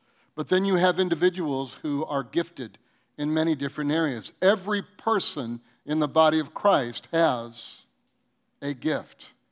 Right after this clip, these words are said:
has an ability. You are vital to the kingdom of God. As we have, uh, multiple services and also our Spanish service in the afternoon,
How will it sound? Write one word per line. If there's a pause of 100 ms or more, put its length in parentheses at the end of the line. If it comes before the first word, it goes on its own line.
(240)
has
an
ability. (440)
You
are
vital
to
the
kingdom
of
God. (1120)
As
we
have, (320)
uh,
multiple
services
and
also
our
Spanish
service
in
the
afternoon,